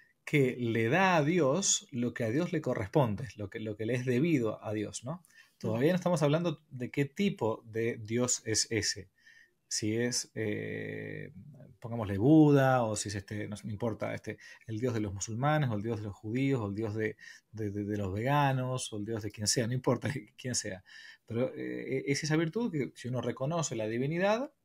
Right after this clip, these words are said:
bueno, por lo tanto yo tengo una especie de, de rela-, tengo una cierta relación con la divinidad. Entonces, bueno, ¿cómo yo doy a esa divinidad el culto debido? Después habrá que ver en todo caso, este,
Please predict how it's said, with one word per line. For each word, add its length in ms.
bueno, 240
por 120
lo 60
tanto 220
yo 140
tengo 200
una 100
especie 320
de, 220
de 120
rela-, 360
tengo 180
una 120
cierta 300
relación 420
con 120
la 100
divinidad. 540
Entonces, 260
bueno, 240
¿cómo 280
yo 360
doy 480
a 180
esa 300
divinidad 520
el 160
culto 320
debido? 440
Después 440
habrá 280
que 120
ver 140
en 80
todo 220
caso, 480
este, 400